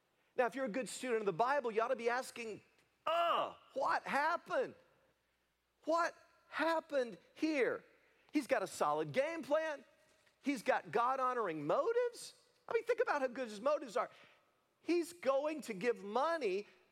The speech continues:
to Jewish Christians who are actually trashing his reputation. You don't get any more like Jesus than that, returning good for evil.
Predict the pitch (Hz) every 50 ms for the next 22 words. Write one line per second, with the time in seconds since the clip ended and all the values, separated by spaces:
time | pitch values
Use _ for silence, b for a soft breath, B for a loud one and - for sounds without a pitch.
0 | b b _ _ _ _ _ _ - - 254 196 151 147 196 269 330 349 339 269
1 | - - - - 294 320 - - - 226 214 220 - - 233 220 - - 202 254
2 | - - - - 269 247 190 - - - - 277 - 311 302 294 - - 233 214
3 | 214 220 226 240 208 196 220 254 247 - - 285 - - 392 - - 494 480 -
4 | - - 427 - - B B B B B B - 240 302 320 320 311 277 196 160
5 | 131 185 269 302 277 - - - - 240 262 262 262 240 214 196 208 233 247 240
6 | 226 202 202 190 165 147 135 110 127 180 247 285 294 226 180 165 135 123 - -
7 | - 123 120 120 156 220 277 294 277 214 127 85 - - b b b b b b
8 | b b - 196 190 - - 233 226 208 185 170 156 139 110 90 147 180 277 302
9 | 285 190 135 131 143 175 - - _ - - - 208 - - 202 240 294 294 277
10 | - - - - - - -